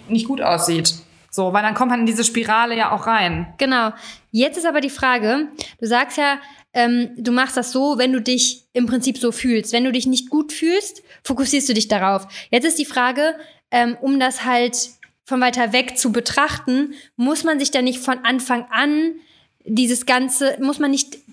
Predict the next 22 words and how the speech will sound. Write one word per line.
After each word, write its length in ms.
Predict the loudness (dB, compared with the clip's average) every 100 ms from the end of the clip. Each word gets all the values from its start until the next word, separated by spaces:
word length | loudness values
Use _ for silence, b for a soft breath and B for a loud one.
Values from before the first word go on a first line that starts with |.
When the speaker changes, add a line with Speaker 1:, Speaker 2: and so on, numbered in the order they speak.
| -10 -4
Speaker 2:
diesem 240 | 0 0 0
Thema 580 | 0 2 2 0 0 -2
generell 540 | 0 0 0 2 2
mehr 160 | 2 0
Neutralität 800 | 2 0 0 0 0 2 2 2
schon 140 | 0
einfließen 520 | 0 0 0 0 0 2
lassen, 400 | 0 2 0 -2 -6 B
sodass 320 | -2 0 0
es 120 | -2
gar 180 | 0 0
nicht 160 | 0 -4
dazu 200 | -6 -8
kommt, 420 | -2 0 0 -2
dass 100 | -2
du 100 | -2
dich 200 | 0 0
an 60 | 2
einem 180 | 0
Tag 240 | 0 -4 0
unschön 440 | 2 2 0 -2
fühlst? 600 | -4 -6 -6 -2 -4 -6